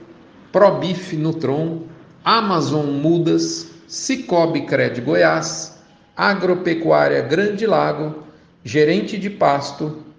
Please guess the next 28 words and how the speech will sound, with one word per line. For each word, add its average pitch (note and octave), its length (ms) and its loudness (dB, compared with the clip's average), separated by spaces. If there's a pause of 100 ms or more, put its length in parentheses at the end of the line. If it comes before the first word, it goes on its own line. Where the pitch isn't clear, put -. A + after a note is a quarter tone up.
(340)
Asbram F#3+ 680 0 (640)
e G#3+ 160 0
U B3+ 160 6
P A#3+ 120 4
L E3+ 420 6
com E3 140 -4
a D#3 60 0
linha F#3 540 -8 (180)
Pronutiva. D#3+ 880 -2 (1040)
Pessoal, F#3 680 2
ao G3 140 0
longo C4+ 240 0
dos F#3 560 -8 (100)
últimos D#3 600 -2
episódios, C3 960 0
eu C#3 80 -6
tenho F3 160 -4
procurado D#3+ 580 2
aqui - 560 -6 (460)
aclarar D3+ 1000 0
possíveis G3 480 -6
caminhos D#3+ 560 -2
para D3+ 180 2
a D3 40 4
arroba D3+ 300 0
no D#3 140 -4
quarto D3+ 440 0
trimestre. B2+ 880 -6